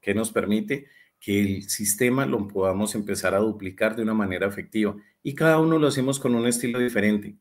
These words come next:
Lo importante, lo importante realmente es que entiendan y que dupliquemos lo que es la tecnología en sí.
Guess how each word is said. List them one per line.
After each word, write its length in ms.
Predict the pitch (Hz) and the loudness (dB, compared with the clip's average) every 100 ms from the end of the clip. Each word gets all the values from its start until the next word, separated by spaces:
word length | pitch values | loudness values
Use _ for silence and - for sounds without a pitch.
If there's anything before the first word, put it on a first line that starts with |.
| _ | _
Lo 140 | 95 | -2
importante, 840 | 95 95 92 95 - 135 143 - | -2 -2 -4 -4 0 0 0 -4
lo 140 | - 120 | -2 -2
importante 600 | 104 95 - 113 120 135 | -2 -4 -6 -4 0 0
realmente 680 | 120 107 101 123 131 170 170 _ _ _ | 2 2 2 0 -2 -8 -12 _ _ _
es 200 | 113 110 | 0 0
que 340 | - 127 - _ _ | 0 -2 -4 _ _
entiendan 880 | 110 107 104 123 135 156 165 180 220 | 2 2 0 -2 4 4 4 0 -2
y 140 | 113 104 | -8 -2
que 140 | 104 | 0
dupliquemos 960 | 98 - 110 101 98 - 113 135 151 - | 0 -2 -6 -6 -8 -2 0 2 -2 -2
lo 180 | 107 101 | -2 0
que 220 | 104 98 | 0 0
es 140 | 101 | 0
la 160 | 110 107 | -2 -2
tecnología 580 | 101 95 87 85 90 90 | -4 -4 -6 -8 -10 -10
en 80 | |
sí. 300 | - 107 98 | -4 -4 -4